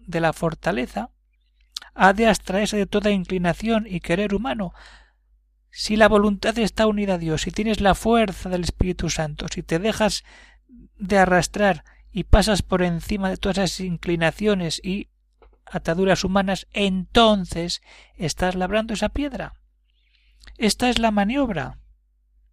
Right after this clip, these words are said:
Y el pulir y lavar, labrar las piedras. Ahí está. Todo esto que hemos hecho, esta batalla y esta unión de las voluntades,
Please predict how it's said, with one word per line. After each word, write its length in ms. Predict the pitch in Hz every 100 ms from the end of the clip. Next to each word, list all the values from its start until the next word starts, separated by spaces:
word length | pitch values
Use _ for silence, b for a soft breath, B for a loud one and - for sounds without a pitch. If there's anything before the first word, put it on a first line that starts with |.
| _ _ _ _ _ _ _ -
Y 180 | 196
el 180 | 190 185
pulir 580 | - 185 180 247 262 214
y 120 | 220 196
lavar, 500 | 190 190 226 233 -
labrar 560 | 185 185 185 190 226 220
las 300 | 208 202 -
piedras. 800 | 233 240 214 180 143 - - -
Ahí 220 | - 220
está. 340 | 196 - 226 - _ _ _ _ -
Todo 120 | 262
esto 160 | 233 214
que 100 | 214
hemos 140 | 202
hecho, 200 | 196 190
esta 320 | - 185 - 196
batalla 560 | 190 - 220 208 175
y 100 | 185
esta 240 | 185 - 190
unión 300 | 190 196 185
de 80 |
las 260 | 190 180 165
voluntades, 1080 | 175 170 165 160 151 202 208 175 170 -